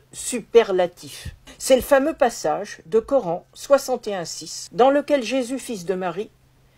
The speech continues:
est présenté comme un messager d'Allah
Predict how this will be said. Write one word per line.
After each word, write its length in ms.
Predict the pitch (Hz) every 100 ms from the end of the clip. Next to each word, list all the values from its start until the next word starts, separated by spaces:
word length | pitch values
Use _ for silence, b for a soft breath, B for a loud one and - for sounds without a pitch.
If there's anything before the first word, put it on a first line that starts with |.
| _ -
est 100 | 190
présenté 680 | - 269 247 240 - 254 202
comme 220 | 165 160
un 80 | 156
messager 500 | 240 - 202 165 160
d'Allah 500 | 147 135 147 226